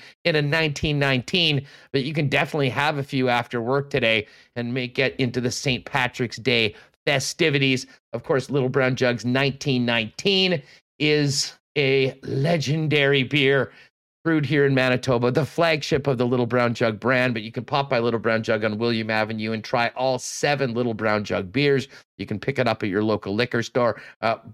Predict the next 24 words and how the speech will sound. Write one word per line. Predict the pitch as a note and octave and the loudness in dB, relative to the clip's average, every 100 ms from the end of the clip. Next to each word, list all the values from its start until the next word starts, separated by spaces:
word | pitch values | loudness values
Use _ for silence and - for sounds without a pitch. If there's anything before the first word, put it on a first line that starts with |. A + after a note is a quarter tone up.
| _ F3+ | _ 0
beer | F3 | 0
store, | E3 F3 D#3 D3 C#3+ _ _ | 2 2 4 2 -2 _ _
or | F#3 G3 | 2 2
downtown | D#3 D#3+ C#3+ C3+ C#3+ B2+ B2 | 2 2 2 2 2 0 0
at | B2+ C3 | -2 -2
the | A#2 | -4
brew | G#2+ C#3 B2+ | 0 0 2
house. | A#2 A#2 - - _ _ - | 2 0 -4 -10 _ _ -8
And | |
you | G#2+ | -4
can | A#2+ | 0
also | G#2+ C#3 G#2+ | 0 0 0
order | G#2+ A#2+ A#2 A2+ | 2 2 4 2
online | G#2+ G#2 G2+ G#2 | 2 2 2 2
at | F2+ | 2
littlebrownjug | A2+ A2+ A2 G#2+ G2+ G#2+ G#2 | 0 2 2 2 2 0 2
dot | G#2+ G#2 - | 2 0 0
C | - G#2+ | -6 -4
A. | A2 G#2 | 0 0
They | G#2 A2 | 0 -2
deliver | A2 A2+ A#2+ A2 | -2 0 0 -2
citywide | G#2 - C#3 D3 A#2+ A2 G#2 - | -4 -2 -2 0 0 0 0 -2
on | A2 G2+ G#2 | -4 -4 -2
Wednesdays | A#2 A#2 G2 G2 F#2 | -2 -2 -4 -4 -4